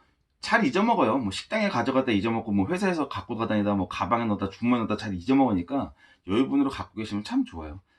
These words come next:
나중에 이거 막 양념 같은 거 있잖아요. 놀러 다닐 때 뭐 다시다, 미원, 뭐 맛소금, 양념 같은 거 넣어가지고 고춧가루 넣어가지고 여행 갈 때 갖고 다녀도 좋고 뭐 휴대용 뭐 담을 만한 거 그냥 간단한 거 그런 것들 있으면 담으면 그런 용도도 참 좋고요.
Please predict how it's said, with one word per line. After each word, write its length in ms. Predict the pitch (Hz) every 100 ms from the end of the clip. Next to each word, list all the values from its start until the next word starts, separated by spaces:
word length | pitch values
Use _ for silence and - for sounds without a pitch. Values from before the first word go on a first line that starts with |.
| _ -
나중에 360 | 78 107 285
이거 220 | - 113 107
막 240 | 98 82
양념 320 | 90 120 147
같은 280 | 147 - 131
거 80 | 107
있잖아요. 400 | - 92 87 92
놀러 200 | 92 107
다닐 220 | 101 87
때 260 | 78 87 85 _ _ _ -
뭐 140 | 85
다시다, 480 | - 110 104 101 85
미원, 420 | 95 98 95 90
뭐 160 | 92 85
맛소금, 480 | - - 92 87 90
양념 280 | 92 127
같은 260 | 131 123 104
거 60 | 98
넣어가지고 440 | 90 101 95 92 -
고춧가루 400 | 98 - - -
넣어가지고 440 | 95 98 92 90
여행 220 | 87 101 107
갈 140 | 98
때 80 | 90
갖고 220 | - 90
다녀도 300 | 90 85 78
좋고 240 | 76 -
뭐 140 | - - - _ _ _
휴대용 400 | - - 202 156
뭐 160 | 113 -
담을 300 | - 107 123
만한 240 | 123 113
거 80 | 101
그냥 180 | 95 87
간단한 440 | 98 95 113 107
거 60 | 98
그런 160 | 98
것들 200 | 95 85
있으면 260 | 78 87 85
담으면 380 | - 87 92 82
그런 260 | 104 101
용도도 320 | 76 82 80
참 160 | - 90
좋고요. 320 | - _ -